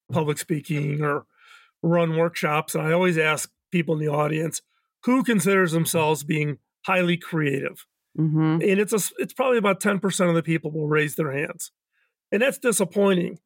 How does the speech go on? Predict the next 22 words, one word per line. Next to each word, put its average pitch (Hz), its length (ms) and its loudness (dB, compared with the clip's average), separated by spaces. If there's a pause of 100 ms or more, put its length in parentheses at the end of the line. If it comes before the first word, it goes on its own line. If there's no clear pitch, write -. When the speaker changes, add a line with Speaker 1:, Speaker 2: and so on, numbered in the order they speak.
(320)
Speaker 1:
because 180 380 0
everybody 190 920 2
is 156 200 -2
naturally 156 760 2
creative. 147 800 -2 (500)
The 170 100 0
challenge 214 540 0
being 160 280 2
is, 156 260 2
is 147 160 -4
reigniting 156 1200 0 (320)
that 151 380 -4
passion, 160 600 -4
re-, 190 120 0
reigniting 180 680 0
the, 156 180 -2 (340)
the 196 100 2
ability 190 440 0
to 165 100 0
see 175 380 2
things 156 420 -2
differently. - 680 -6